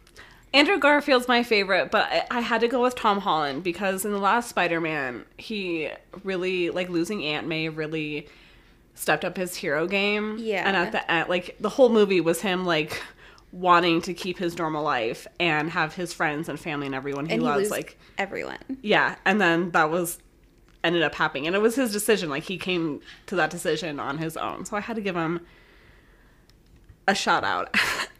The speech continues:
Speaker 1: And then my number one is Wanda. <laughs>
Speaker 2: You can't have Wanda on
Speaker 1: No,
Speaker 2: both lists.
Speaker 1: but because, because in WandaVision, the last episode, the second she found out that she was holding a town hostage and people were suffering,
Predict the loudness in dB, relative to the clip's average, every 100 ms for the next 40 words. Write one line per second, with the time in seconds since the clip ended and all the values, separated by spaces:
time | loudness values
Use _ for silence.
0 | -4 2 4 4 2 -4 0 4 6 4
1 | 4 2 2 2 2 4 4 2 0 6
2 | 6 4 -10 -12 4 4 8 8 10 10
3 | 10 12 12 12 12 12 10 12 12 12
4 | 8 6 10 10 12 12 10 6 4 4
5 | 6 8 8 6 0 -4 -2 -2 4 6
6 | 6 4 2 2 4 6 6 6 4 0
7 | 0 4 6 4 2 -2 -2 0 2 0
8 | -4 -14 -4 -2 2 6 6 6 0 0
9 | 0 0 4 6 8 8 8 6 2 -2
10 | -2 0 0 0 0 0 0 0 0 0
11 | 0 -2 -2 -2 -6 -6 -4 -4 -4 -4
12 | 0 0 0 -2 -2 -6